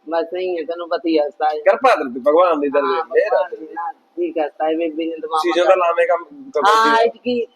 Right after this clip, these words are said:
Speaker 1: ਬਣਿਆ ਹੋਇਆ ਆ, ਗਾੜੀ ਆਪਣੇ ਟਿਕਣ ਨਹੀਂ ਦਿੰਦੇ ਮੈਨੂੰ, ਕਹਿੰਦੇ "ਉਸਤਾਦ ਅਸੀਂ ਆਪੇ ਸਾਂਭਾਂਗੇ ਕੰਮ।"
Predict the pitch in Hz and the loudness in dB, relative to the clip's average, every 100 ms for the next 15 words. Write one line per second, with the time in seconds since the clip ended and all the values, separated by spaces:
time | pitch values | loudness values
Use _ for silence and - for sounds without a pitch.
0 | 185 220 220 220 226 214 214 220 214 220 | -4 0 4 6 6 6 4 2 4 4
1 | - 208 214 208 214 208 214 208 208 196 | 4 4 4 6 4 2 0 -2 -2 0
2 | 208 202 180 175 180 185 185 185 196 196 | -2 -2 -4 -4 -6 -6 -10 -10 -8 -2
3 | 202 196 185 185 175 175 160 151 151 165 | 0 2 0 -2 -2 -4 -4 -6 -4 -6
4 | 180 175 170 | -2 -2 -2